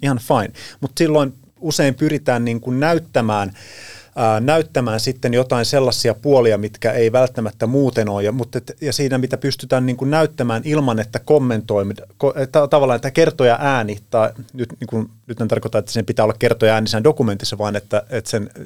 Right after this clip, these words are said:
niinku, että siinä olisi tämmönen alateksti, joka kritisoisi jollakin tavalla tätä teosta. Jos ei sit, vaikka ei sitä olisi, niin voidaan kuitenkin näyttää tavallaan keskenään ristiriitaisia asioita,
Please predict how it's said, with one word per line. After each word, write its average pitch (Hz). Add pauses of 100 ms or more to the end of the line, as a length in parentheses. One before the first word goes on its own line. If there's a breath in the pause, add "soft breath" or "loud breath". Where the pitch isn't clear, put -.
niinku, 120
että 113
siinä 120
olisi 110
tämmönen 120
alateksti, 127
joka 110 (320 loud breath)
kritisoisi 139
jollakin 113
tavalla 98 (360 loud breath)
tätä 104
teosta. 110
Jos 139
ei 147
sit, 160
vaikka 147
ei 143
sitä 160
olisi, 170 (400 loud breath)
niin 123 (120)
voidaan 151
kuitenkin 156
näyttää 165 (160)
tavallaan 143
keskenään 139
ristiriitaisia 123
asioita, 110